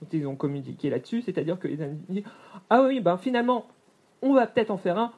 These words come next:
mais surtout, on va pas vous communiquer une deadline, hein, parce que, parce qu'on a quand même d'autres choses à faire, hein. On a quand même des Call of Duty à sortir, hein.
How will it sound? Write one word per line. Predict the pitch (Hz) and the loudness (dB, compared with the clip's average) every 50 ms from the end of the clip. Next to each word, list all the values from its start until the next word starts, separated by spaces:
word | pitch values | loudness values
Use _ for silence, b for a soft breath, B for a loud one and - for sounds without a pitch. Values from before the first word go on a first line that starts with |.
| _ | _
mais | 180 196 180 | 0 2 2
surtout, | 190 - 226 226 285 | 2 0 0 2 2
on | 254 | 2
va | 196 196 | 2 2
pas | 185 190 240 226 | 4 6 6 6
vous | 226 226 | 6 4
communiquer | 220 - 233 214 208 208 202 202 190 - 233 | 2 0 0 0 0 -2 -2 -2 -2 0 0
une | 202 165 | 0 2
deadline, | 165 165 165 226 247 254 185 | 2 2 2 2 0 0 0
hein, | 180 202 208 196 | 0 -2 2 2
parce | 185 170 - - | 0 0 0 0
que, | - 190 175 170 165 165 160 156 156 160 160 156 156 156 156 156 156 147 | 4 6 6 6 6 4 2 2 2 2 2 4 4 4 4 2 0 0
parce | 185 170 160 | -4 -6 -6
qu'on | - 175 165 | -4 -2 -2
a | 156 | 0
quand | 147 - 170 | 0 2 2
même | 175 180 | 2 4
d'autres | 165 160 160 | 2 2 2
choses | - 151 143 | 2 2 2
à | 151 151 | 2 2
faire, | - 180 160 139 | 2 2 2 2
hein. | 135 139 135 | 0 -2 -2
On | 131 127 | -2 -2
a | 127 | -2
quand | 127 - - | -2 -2 -2
même | 139 143 | -2 -2
des | 131 120 | -4 -4
Call | - 131 123 | -2 -2 -2
of | 123 123 | -2 -2
Duty | 127 127 123 - - | -4 -10 -6 -4 -2
à | 127 123 131 | -2 -2 -4
sortir, | - - - - - - - - | -6 -10 -10 -10 -14 -14 -12 -12
hein. | - | -8